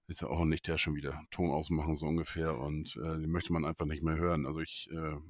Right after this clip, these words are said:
hoffe ja, dass es dann, wenn es auf der eigenen Seite ist, dass man dann vielleicht ein bisschen umkehrt. Ähm, ein gutes Beispiel hatte, hatte vorhin der, der Jan von nebenan, der, der ist auch,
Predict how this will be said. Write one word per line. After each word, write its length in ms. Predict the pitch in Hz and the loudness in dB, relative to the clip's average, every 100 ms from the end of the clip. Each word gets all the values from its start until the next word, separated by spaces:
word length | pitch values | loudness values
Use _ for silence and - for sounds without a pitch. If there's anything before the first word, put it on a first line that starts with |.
| - - | -10 0
hoffe 260 | 98 - | 2 8
ja, 140 | 98 90 | 6 8
dass 180 | 90 | 2
es 160 | 87 - | 0 0
dann, 320 | 87 85 82 | 2 2 2
wenn 100 | 87 | 2
es 120 | 85 | 0
auf 160 | 78 - | 0 -4
der 100 | 71 | 0
eigenen 320 | 78 92 90 | 2 4 4
Seite 320 | 87 87 90 | 4 2 2
ist, 160 | 69 - | -4 -4
dass 160 | 80 90 | -4 -2
man 140 | 80 | 0
dann 360 | 82 85 82 - | 2 0 -2 -8
vielleicht 240 | - 82 | -6 -4
ein 60 | 82 | -2
bisschen 240 | 80 76 | -4 -4
umkehrt. 420 | - 98 110 120 _ _ _ _ _ _ _ _ _ - - - - - - - | -2 -2 0 -4 _ _ _ _ _ _ _ _ _ -14 -10 -8 -10 -10 -14 -8
Ähm, 640 | 71 85 85 82 82 80 - - _ - | 0 4 6 8 8 6 2 -12 _ -8
ein 80 | |
gutes 240 | - 87 - | -4 -4 4
Beispiel 420 | 87 87 - 82 | 6 6 4 2
hatte, 380 | 82 80 71 76 | 4 4 2 0
hatte 260 | 80 82 | 0 -2
vorhin 440 | 76 - 80 87 85 | -4 -2 2 4 4
der, 260 | 80 78 | 4 2
der 140 | 60 71 | 0 0
Jan 180 | 82 85 | 0 2
von 140 | 78 | 2
nebenan, 320 | 82 73 107 | 2 4 6
der, 160 | 101 76 | 6 4
der 160 | 85 | 0
ist 180 | 76 - | -2 -4
auch, 220 | 62 - | -6 -10